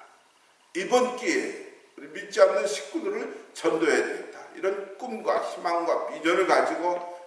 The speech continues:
주님 앞에 출발한다면, 주께서 전도의 문을 활짝 열어주실 줄 믿으시기 바랍니다.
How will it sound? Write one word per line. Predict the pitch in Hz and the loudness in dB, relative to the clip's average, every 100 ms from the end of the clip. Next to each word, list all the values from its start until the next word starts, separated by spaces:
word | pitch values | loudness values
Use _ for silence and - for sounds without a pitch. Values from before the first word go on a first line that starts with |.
| - | -16
주님 | - 143 143 | -8 -4 2
앞에 | 123 110 - - - - - - _ - | 2 2 -2 -4 -6 -12 -20 -20 _ -20
출발한다면, | - - 208 - 110 117 120 123 127 - - - _ _ _ _ - | -10 6 8 8 4 0 -2 -4 -6 -10 -16 -20 _ _ _ _ -14
주께서 | 139 131 139 139 127 127 123 117 - - - | -12 -2 0 2 2 4 4 4 0 -10 -14
전도의 | - 143 175 185 185 | -2 0 6 6 6
문을 | 175 170 170 170 | 4 2 0 -2
활짝 | - - - 214 226 214 208 | -4 -8 -8 -8 -4 -2 -2
열어주실 | 147 139 143 131 123 117 | -2 -2 -2 -4 -8 -14
줄 | 156 180 | -12 -12
믿으시기 | 143 135 139 - 113 | -12 -12 -12 -12 -12
바랍니다. | - 90 82 - - | -8 -6 -8 -12 -16